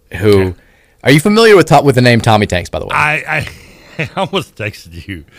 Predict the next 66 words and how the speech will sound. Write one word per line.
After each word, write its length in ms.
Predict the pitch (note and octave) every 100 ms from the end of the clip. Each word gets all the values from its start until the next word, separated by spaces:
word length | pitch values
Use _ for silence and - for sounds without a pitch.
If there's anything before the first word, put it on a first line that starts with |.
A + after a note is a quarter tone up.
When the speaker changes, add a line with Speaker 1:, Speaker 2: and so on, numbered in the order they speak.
| - - -
Speaker 2:
but 140 | C3 C3
I 260 | A2+ B2+
think 140 | B2+ D#3
I 60 |
said 200 | A#2+ C#3
something 300 | - B2 A#2
during 140 | A2+ G#2
the 80 | G2
game. 340 | G2 G2 F#2
And 60 | F#2
Speaker 1:
Guy's 200 | - -
Speaker 2:
you, 60 |
Speaker 1:
unbelievable. 600 | G#4 G4+ G4 G#4 D#4+ D#3+
Speaker 2:
you 100 | C#3
were 40 | C#3+
like, 160 | B2+
"Tommy 260 | - F#3+ D3+
Tanks 260 | F#3 G#3 B2
has 100 | A2
two 200 | D3 D#3
home 180 | C3+
runs," 260 | E3+ F3 G#2+
and 60 | G2+
I 20 |
was 140 | G#2
like, 200 | D#2+ D2+ _
"Oh, 140 | _ D2
I 60 |
didn't 200 | C#2+ D2+
know, 180 | D#2+ E2+
I 80 | D#2
didn't 160 | G#2 G2+
know 120 | F#2
who 80 | F#2
he 60 |
was." 480 | E2+ G2+ A2+ A2+ - _ _ _ _ _ _
And 160 | C3+ B2+
as 100 | A#2
I'm 120 | A#2
watching 340 | C#3+ D#3+ C#3+
the 80 | B2
game, 420 | G#2 A#2 A2+ G2+
'cause 120 | G2 B2
I 80 |
didn't 120 | E3 B2+
turn 140 | C3+
it 60 | A2+
on 220 | A#2 A2
until, 340 | G2 G#2 F#2
I 80 | A#2+
actually 200 | D#3+ D#3+
turned 120 | D#3+
it 60 | D3
on 140 | A#2
late 220 | F#2+ C3+ -
the 80 |
seventh 280 | - C3 A2
inning 180 | C3 B2
when 120 | G2
Louisville 180 | A2 A2
made 140 | A2
their 120 | G2+ F2
comeback, 540 | C#3+ - - - _ _ _ _ -
and, 60 |
did 100 | G#2
the, 160 | A2